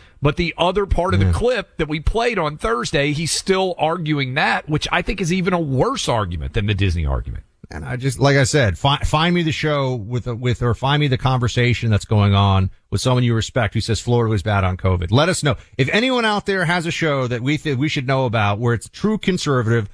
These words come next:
Speaker 2: somebody who's truly on the right, who wants to argue Ron DeSantis did a bad job on covid, let us know. I will go listen to it. We'll have that host on this show.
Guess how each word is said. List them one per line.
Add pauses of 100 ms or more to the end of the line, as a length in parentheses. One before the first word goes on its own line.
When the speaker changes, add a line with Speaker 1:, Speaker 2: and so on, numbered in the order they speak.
(260)
Speaker 2:
somebody
who's
truly
on
the
right, (320)
who
wants
to
argue
Ron
DeSantis
did
a
bad
job
on
covid, (220)
let
us
know.
I
will
go
listen
to
it.
We'll
have
that
host
on
this
show.